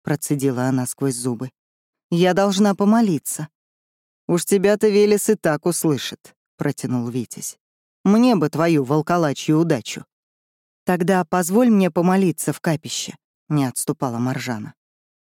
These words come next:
«Если откажет, ничего страшного, она сама найдёт дорогу. В конце концов, на каждой улице хватало народу.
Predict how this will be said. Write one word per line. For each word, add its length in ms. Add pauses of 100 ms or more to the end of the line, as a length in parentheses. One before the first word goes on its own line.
(280)
«Если 340
откажет, 540
ничего 380
страшного, 600
она 180
сама 320
найдёт 380
дорогу. 460 (540)
В 100
конце 320
концов, 440
на 160
каждой 380
улице 440
хватало 480
народу. 480